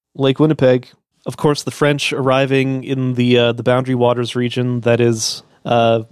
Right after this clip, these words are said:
like, really northwest Ontario, uh, like, the border between northwest Ontario and, and Minnesota.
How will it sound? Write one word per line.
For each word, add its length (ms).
like, 180
really 440
northwest 800
Ontario, 840
uh, 260
like, 260
the 80
border 300
between 320
northwest 460
Ontario 600
and, 220
and 160
Minnesota. 600